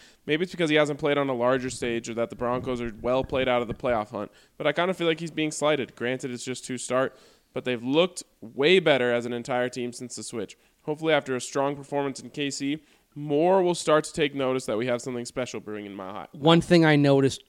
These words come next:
Speaker 2: watching some of the highlight shows Sunday night is that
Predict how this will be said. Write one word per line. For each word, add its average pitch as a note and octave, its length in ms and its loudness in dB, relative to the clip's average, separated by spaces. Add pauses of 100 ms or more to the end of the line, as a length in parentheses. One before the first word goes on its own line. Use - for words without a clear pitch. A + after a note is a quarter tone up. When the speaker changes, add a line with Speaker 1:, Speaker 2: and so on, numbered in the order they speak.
(160)
Speaker 2:
watching C3 520 0
some C3+ 220 0
of B2 140 -2
the A#2+ 240 0 (340)
highlight C3+ 520 4
shows B2+ 380 2
Sunday B2+ 460 0
night A#2+ 400 0
is G#2 240 -8
that A#2 240 -2